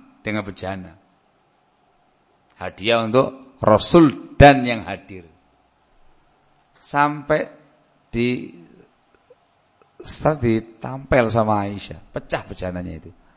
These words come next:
terbelah dua. Beliau mengatakan, "Gharat ummukum, gharat ummukum."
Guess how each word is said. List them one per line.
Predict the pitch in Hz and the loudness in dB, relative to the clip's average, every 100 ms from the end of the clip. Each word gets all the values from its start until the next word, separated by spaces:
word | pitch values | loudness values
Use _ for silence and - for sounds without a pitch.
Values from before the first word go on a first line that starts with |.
| _ | _
terbelah | - 107 - 92 - | -8 -8 -6 -10 -10
dua. | - 87 90 _ _ _ _ _ _ _ _ _ _ _ _ _ _ _ _ _ _ _ _ _ _ _ _ _ _ _ _ | -16 -16 -20 _ _ _ _ _ _ _ _ _ _ _ _ _ _ _ _ _ _ _ _ _ _ _ _ _ _ _ _
Beliau | - 95 | -10 -4
mengatakan, | 98 98 95 95 | -4 -2 -2 -2
"Gharat | 95 95 123 139 143 - | 0 8 10 12 10 6
ummukum, | 147 147 143 156 139 107 - | 4 6 4 4 0 -2 -12
gharat | 98 98 143 196 208 | -6 4 8 8 6
ummukum." | - 135 110 92 95 | 2 -4 -6 -8 -12